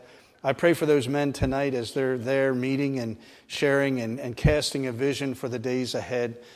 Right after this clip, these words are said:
God, please don't let any human being get involved in that. Would you set the direction for this church and help these men to be men of God and to follow you faithfully and humbly?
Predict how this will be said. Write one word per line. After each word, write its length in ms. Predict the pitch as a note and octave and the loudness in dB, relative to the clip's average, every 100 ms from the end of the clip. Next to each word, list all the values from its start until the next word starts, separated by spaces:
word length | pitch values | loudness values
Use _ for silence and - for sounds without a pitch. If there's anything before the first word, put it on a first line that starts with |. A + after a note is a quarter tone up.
| - _ | -20 _
God, 280 | D3+ D#3 C3+ | 2 4 2
please 520 | - F3+ F3 A#2+ G2+ | 0 2 4 2 -2
don't 260 | D#3 E3+ E3+ | 0 0 2
let 220 | F3 F3 | 2 2
any 260 | E3 E3+ E3 | -2 0 -2
human 500 | - F3+ F3+ F3 D#3 | -2 0 0 0 0
being 320 | D#3+ C#3 B2+ | 0 0 0
get 160 | C3+ C#3 | 0 0
involved 540 | B2 A2+ B2+ B2+ A2 | 0 0 0 0 -2
in 120 | G#2+ | -6
that. 280 | G#2 G2+ G#2 - _ _ - | -6 -8 -10 -20 _ _ -4
Would 220 | C#3+ A#2+ | -2 0
you 220 | D#3+ G3+ | 0 0
set 340 | - F#3+ E3+ | 2 2 2
the 80 | E3+ | 0
direction 540 | C3 C#3 C#3+ C3+ C3+ A#2 | -2 0 0 0 -6 -6
for 240 | C3+ C3 | -6 -4
this 200 | A#2+ A2+ | -4 -6
church 380 | - B2 A2 - | -8 -6 -6 -8
and 120 | G#2 | -10
help 260 | A2 D3 D3 | -2 -2 0
these 240 | C3 A#2 | -4 -4
men 340 | A#2+ A#2+ A2 G#2 - - - | -4 -4 -6 -10 -16 -20 -20
to 100 | - | -6
be 120 | B2+ B2 | -4 0
men 240 | C#3+ E3 | 2 2
of 120 | D3 | 0
God 380 | C3 A#2+ G#2+ G#2 | 2 2 2 -2
and 160 | B2+ A#2+ | -8 -10
to 80 | |
follow 380 | G#2+ - D#3+ E3 | -4 2 6 6
you 200 | D#3 D#3 | 4 0
faithfully 600 | C#3+ C#3+ C3 - A2+ A2+ | 0 0 -2 -2 -4 -4
and 80 | A2 | -4
humbly? 580 | C#3+ C#3 A#2+ G2+ G2 | -4 -4 -4 -6 -10